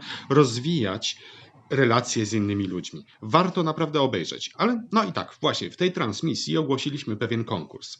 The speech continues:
na trzy kupony rabatowe, ok? I teraz jak to wygląda? Poprosiłem moją córkę, żeby wylosowała trzy, trzy,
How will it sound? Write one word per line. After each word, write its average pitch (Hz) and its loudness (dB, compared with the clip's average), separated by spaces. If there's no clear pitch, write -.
na 113 0
trzy 202 2
kupony 139 0
rabatowe, 107 -2
ok? 101 -6
I 170 0
teraz 185 4
jak 175 2
to 165 0
wygląda? 90 -4
Poprosiłem 151 4
moją 120 2
córkę, 120 0
żeby 127 0
wylosowała 110 2
trzy, 143 2
trzy, 120 0